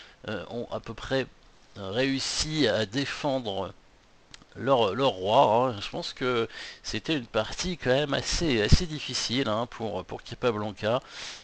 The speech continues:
Ça peut être, euh, ça, ça, ça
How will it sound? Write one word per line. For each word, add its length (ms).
Ça 280
peut 200
être, 260
euh, 400
ça, 80
ça, 420
ça 280